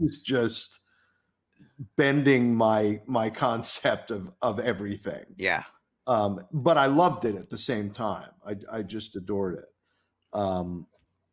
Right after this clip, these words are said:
Speaker 1: but it is, oh, and then I ha-, there is a shot that I wanna show you, <clears throat> which is, that comes at the end of the Menage a,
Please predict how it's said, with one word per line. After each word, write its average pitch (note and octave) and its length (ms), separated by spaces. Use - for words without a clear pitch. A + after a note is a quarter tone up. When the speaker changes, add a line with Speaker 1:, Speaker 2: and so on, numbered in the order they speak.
Speaker 1:
but C3+ 200
it B2+ 160
is, B2 580
oh, E3 240
and F#3 220
then G#3 240
I G3+ 180
ha-, C4 200
there G3+ 320
is G3+ 200
a F#3+ 100
shot - 760
that C3 140
I C3 80
wanna B2 280
show G2 260
you, F2+ 360
<clears throat> D3 320
which C#3+ 360
is, C#3+ 380
that C#3+ 280
comes G#3 420
at D3+ 200
the - 180
end F3+ 480
of B2 560
the B2+ 600
Menage B2+ 680
a, B2 360